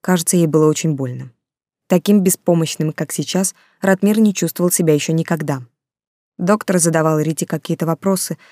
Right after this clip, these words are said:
но она, кажется, еще не пришла полностью в себя и не понимала, что происходит. Только судорожно хватала ртом воздух.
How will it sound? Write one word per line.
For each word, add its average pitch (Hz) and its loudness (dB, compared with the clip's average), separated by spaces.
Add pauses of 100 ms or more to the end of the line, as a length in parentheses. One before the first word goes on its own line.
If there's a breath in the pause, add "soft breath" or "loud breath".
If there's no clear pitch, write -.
(200 soft breath)
но 185 4
она, 190 4
кажется, 190 -4
еще 185 -4
не 180 2
пришла 170 -2
полностью 160 -2
в - -6
себя 170 -2
и - -8
не 151 -4
понимала, 156 -2
что 147 -8
происходит. - -6 (480)
Только 180 -2
судорожно 165 0
хватала 156 -2
ртом 156 -4
воздух. 139 -8